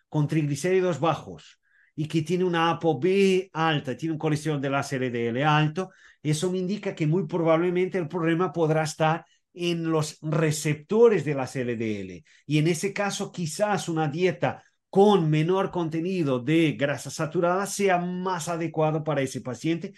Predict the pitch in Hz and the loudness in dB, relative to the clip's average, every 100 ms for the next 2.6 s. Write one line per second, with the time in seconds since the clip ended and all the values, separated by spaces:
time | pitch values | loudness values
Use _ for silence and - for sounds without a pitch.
0 | - - 151 170 185 175 160 175 156 160 | -18 -14 -4 2 2 2 -2 -2 0 2
1 | 156 190 220 - 165 202 - _ _ - | 4 4 4 2 -4 -6 -12 _ _ -2
2 | 196 180 185 190 214 240 | 0 2 2 2 2 0